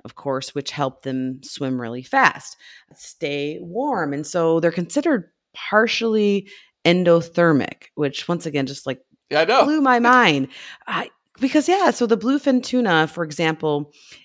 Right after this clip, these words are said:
Speaker 1: it can keep a core body temperature of around, uh, twenty-five to thirty-three degrees Celsius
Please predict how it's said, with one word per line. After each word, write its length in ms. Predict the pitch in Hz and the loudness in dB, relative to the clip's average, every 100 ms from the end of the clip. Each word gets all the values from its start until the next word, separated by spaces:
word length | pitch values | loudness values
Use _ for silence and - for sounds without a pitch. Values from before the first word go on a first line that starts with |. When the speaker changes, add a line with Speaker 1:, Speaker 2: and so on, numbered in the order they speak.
| _ | _
Speaker 1:
it 100 | 185 | -6
can 140 | - 196 | -6 -8
keep 260 | 247 254 | -6 -4
a 60 | 214 | -4
core 420 | - - 196 214 | -8 -6 -2 0
body 320 | 196 185 185 | 4 2 2
temperature 680 | - 160 147 - 147 139 139 - | -4 -8 -8 -10 -6 -4 -4 -6
of 140 | 143 | -6
around, 720 | 143 143 143 143 143 139 143 - - _ | -2 0 0 0 -2 -2 -6 -12 -20 _
uh, 100 | 135 139 | -8 -8
twenty-five 680 | - 185 202 214 185 170 160 | -6 -2 -2 -2 2 2 2
to 60 | |
thirty-three 480 | 160 160 160 - 151 | -4 -6 -6 -6 -6
degrees 360 | 135 147 143 - | -4 -2 -2 -2
Celsius 680 | 127 127 - - 143 - | -6 -8 -8 -8 -8 -12